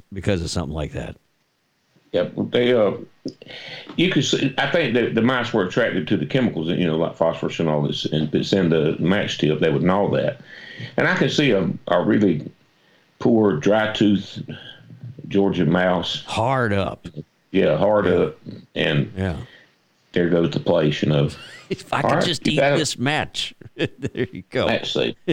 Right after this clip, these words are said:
Speaker 1: There you go. Match safe.
Speaker 2: All right.
Speaker 1: All right. Now, would they, they, but they didn't make 'em. It wasn't like, you know, because I always look for those,
Speaker 2: Yeah,
Speaker 1: uh,
Speaker 2: you could buy match safes. They had decorative
Speaker 1: No,
Speaker 2: metal
Speaker 1: but I
Speaker 2: ones,
Speaker 1: meant
Speaker 2: and they
Speaker 1: like
Speaker 2: would
Speaker 1: the,
Speaker 2: hang on
Speaker 1: the
Speaker 2: the
Speaker 1: ad
Speaker 2: wall
Speaker 1: ones,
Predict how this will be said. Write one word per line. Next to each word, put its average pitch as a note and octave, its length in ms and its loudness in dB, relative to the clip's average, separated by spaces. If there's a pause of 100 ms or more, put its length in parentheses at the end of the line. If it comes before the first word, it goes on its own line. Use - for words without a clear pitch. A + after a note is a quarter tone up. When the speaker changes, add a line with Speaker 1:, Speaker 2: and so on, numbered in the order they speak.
(340)
Speaker 1:
There B2 200 2
you D3+ 100 2
go. A2+ 80 2
Match C3 300 0
safe. A2 80 0
Speaker 2:
All - 60 0
right. - 80 2
Speaker 1:
All C#3 60 2
right. C#3+ 120 0 (200)
Now, G#3+ 200 2
would G#3+ 160 2
they, G#3 160 2
they, F3 260 -2
but F#3 160 0
they G3 80 4
didn't G#3 220 4
make F3+ 200 2
'em. A2+ 160 2
It C3 120 0
wasn't E3 320 0
like, C3 280 0 (340)
you F3 80 2
know, F3+ 100 4
because C#3 240 2
I D3+ 100 2
always B2+ 300 2
look B2+ 200 2
for A2+ 120 0
those, G2 240 2
Speaker 2:
Yeah, B2 100 6
Speaker 1:
uh, - 40 2
Speaker 2:
you A3 200 2
could A3 160 2
buy F#3 160 4
match D3+ 300 2
safes. D3 240 2
They D3+ 160 4
had C#3+ 240 2
decorative B2 520 2
Speaker 1:
No, - 60 0
Speaker 2:
metal A3+ 220 6
Speaker 1:
but G#3+ 100 4
I G#3+ 60 4
Speaker 2:
ones, B3 100 4
Speaker 1:
meant A#3+ 120 4
Speaker 2:
and - 60 4
they F3+ 60 4
Speaker 1:
like C#3 80 2
Speaker 2:
would A#2+ 80 4
Speaker 1:
the, F3 60 4
Speaker 2:
hang A#2+ 160 2
on A#2+ 40 4
Speaker 1:
the A#2+ 60 4
Speaker 2:
the A2+ 60 2
Speaker 1:
ad D#3+ 200 4
Speaker 2:
wall G#2+ 120 4
Speaker 1:
ones, G#2+ 380 2